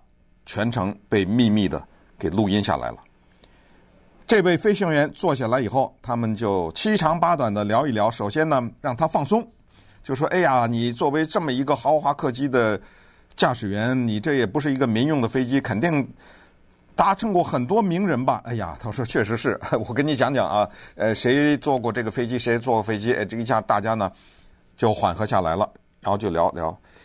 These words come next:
突然之间，Lopez，美国的情报人员，猛地一下问他：“哎，你给前总统查韦兹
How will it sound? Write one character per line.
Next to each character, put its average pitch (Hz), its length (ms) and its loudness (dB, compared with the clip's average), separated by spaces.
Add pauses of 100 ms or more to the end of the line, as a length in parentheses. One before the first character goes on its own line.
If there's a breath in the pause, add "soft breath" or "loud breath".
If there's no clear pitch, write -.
(500 soft breath)
突 - 160 4
然 151 160 4
之 104 120 -4
间， 101 200 -4 (920)
Lopez， 147 480 0 (560)
美 123 240 4
国 143 160 2
的 160 240 0
情 147 180 -2
报 139 80 2
人 120 120 0
员， 104 200 -4 (1040)
猛 131 260 2
地 196 100 -4
一 247 40 -6
下 190 120 2
问 160 180 -2
他 117 80 -6 (100)
：“哎， 220 100 0 (840 soft breath)
你 156 200 4
给 110 380 0 (580)
前 208 340 2
总 202 180 -2
统 110 320 -2
查 196 260 2
韦 214 180 0
兹 240 280 -10